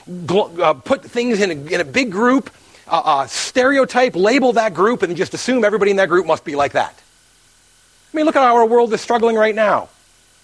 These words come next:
Either police are villains or they're heroes. It's either or. We have no ability to say, "Maybe it's both and." Maybe the vast majority of police are wonderful, upright, law-abiding,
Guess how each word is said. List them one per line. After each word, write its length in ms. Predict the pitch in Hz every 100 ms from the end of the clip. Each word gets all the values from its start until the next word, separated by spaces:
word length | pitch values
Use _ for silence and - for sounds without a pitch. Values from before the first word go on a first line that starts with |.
| _ _ _ _ _ _ _ -
Either 260 | 226 262
police 540 | - 220 214 285 302 -
are 200 | 180 151
villains 460 | 165 311 359 320
or 160 | 262 254
they're 200 | 240 233
heroes. 760 | 220 170 123 87 - - - - _ _ _ _ _ -
It's 160 | - -
either 280 | 233 220 190
or. 340 | 202 170 - - _ _ _ _ _ _ _ _ _ -
We 100 | 190
have 120 | 214
no 180 | 226 285
ability 380 | 302 285 269 226
to 240 | - 220
say, 380 | - 220 208 202
"Maybe 320 | 214 320 320
it's 140 | 285 -
both 340 | 214 220 214
and." 360 | 214 220 139 - _ _ _ _ _ _ _ -
Maybe 200 | 349 311
the 80 |
vast 420 | 180 254 311 - 247
majority 580 | 208 220 269 262 214
of 140 | 180 -
police 400 | 302 320 220 -
are 180 | 180 185
wonderful, 600 | 170 262 262 208 175 -
upright, 580 | 214 233 185 214 214 180
law-abiding, 880 | 202 233 185 160 196 220 220 202